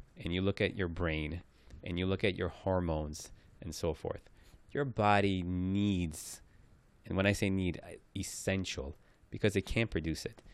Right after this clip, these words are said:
Your body needs saturated fats, mono and saturated, poly-, polyunsaturated. Your body needs a, a, a rainbow of fats, okay, to maintain cells. Um, your brain requires cholesterol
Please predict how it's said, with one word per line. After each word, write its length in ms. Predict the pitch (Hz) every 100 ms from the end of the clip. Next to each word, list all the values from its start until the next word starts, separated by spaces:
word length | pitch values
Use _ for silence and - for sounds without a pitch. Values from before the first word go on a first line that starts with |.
| - -
Your 100 | 123
body 340 | 127 139 131 117
needs 800 | 98 95 95 95 95 85 - - - - - - _ _ _ - _ -
saturated 720 | - - 85 80 - 87 85 -
fats, 500 | 82 80 87 - - - - - - - -
mono 400 | 87 85 87 85
and 120 | 82
saturated, 420 | - 85 - 85
poly-, 160 | 87 80 - - -
polyunsaturated. 480 | 92 90 90 85 - -
Your 140 | 123
body 280 | 127 139 135
needs 340 | 113 101 101 98
a, 180 | 85 - 90
a, 260 | 82 85 - - _ _ -
a 140 | 92
rainbow 640 | 92 95 107 104 101 95
of 100 | 80
fats, 540 | - 78 73 - - - - - - -
okay, 160 | - 90
to 120 | 98
maintain 520 | 98 95 95 98 92
cells. 520 | - 98 92 90 90 - - - _ -
Um, 380 | 95 85 82 - _ _
your 140 | - 110
brain 480 | 104 110 123 131 120
requires 500 | 104 - 92 92 -
cholesterol 960 | - 87 80 82 - - 90 90 95